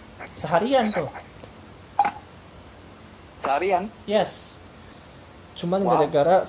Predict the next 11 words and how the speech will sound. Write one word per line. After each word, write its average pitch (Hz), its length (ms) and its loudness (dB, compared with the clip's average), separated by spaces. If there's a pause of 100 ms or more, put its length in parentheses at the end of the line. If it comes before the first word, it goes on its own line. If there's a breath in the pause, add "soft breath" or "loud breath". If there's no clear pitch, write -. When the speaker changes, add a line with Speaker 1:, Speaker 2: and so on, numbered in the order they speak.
Speaker 1:
videonya 147 480 -2
Melody 143 600 -2
itu, 131 300 -8 (1120)
itu 175 160 -4
jadi 151 240 2
we-, 160 280 -2
Me-, 143 200 -2
Melody 143 400 -2
kayak 139 320 0
cemas - 600 2
aja. 160 240 2